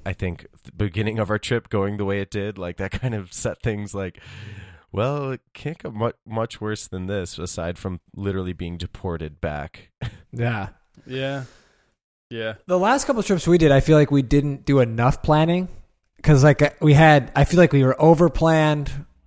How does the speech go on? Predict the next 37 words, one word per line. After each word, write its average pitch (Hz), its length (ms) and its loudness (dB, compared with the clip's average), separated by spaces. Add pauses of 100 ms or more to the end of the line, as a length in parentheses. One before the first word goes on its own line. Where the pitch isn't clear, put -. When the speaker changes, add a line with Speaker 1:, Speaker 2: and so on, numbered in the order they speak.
(400)
Speaker 2:
and 131 140 -2
then 127 500 2
now 131 280 0
I 123 80 2
feel 127 140 0
like 117 100 -2
we've 117 120 -2
swung 120 320 -2
the 117 80 -4
other 117 140 0
way 123 120 4
where 120 120 0
we're 113 140 0
under-planned, 113 560 -4
and 101 40 -6
I 107 80 -4
feel 113 180 -4
like 107 160 -4
we 113 80 -4
kind 117 240 -4
of, 104 100 -10
like, 87 300 -8
Speaker 3:
Yeah, 117 720 -8
I - 60 -10
think 117 180 -6
there's 123 160 4
a 123 40 0
Speaker 2:
missed 131 80 -4
Speaker 3:
good 135 120 -4
Speaker 2:
some 117 220 0
Speaker 3:
ratio. 113 160 -8
Speaker 2:
things, 113 600 -4
some, 117 520 -6
some 117 260 -6
things 117 300 -6
that 101 120 -4
we 107 280 -6